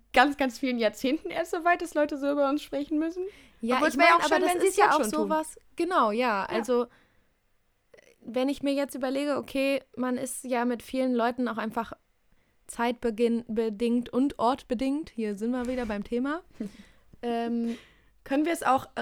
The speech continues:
Speaker 1: Raum- und Zeitkontinuum nennen?
Speaker 2: oh, auch gut,
Speaker 1: <laughs>
Speaker 2: auch gut, aber vielleicht ist es auch dann das Ort- und Zeitkontinuum.
Speaker 1: <laughs>
Speaker 2: Ist ein bisschen wie die neue Staffel von Dark.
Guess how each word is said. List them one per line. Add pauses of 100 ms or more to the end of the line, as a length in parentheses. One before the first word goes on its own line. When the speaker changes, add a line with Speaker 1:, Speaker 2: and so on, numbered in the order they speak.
(100)
Speaker 1:
Raum-
und
Zeitkontinuum
nennen? (300)
Speaker 2:
oh,
auch
gut,
Speaker 1:
<laughs>
Speaker 2:
auch
gut,
aber
vielleicht
ist
es
auch
dann
das
Ort-
und
Zeitkontinuum.
Speaker 1:
<laughs>
Speaker 2:
Ist
ein
bisschen
wie
die
neue
Staffel
von
Dark.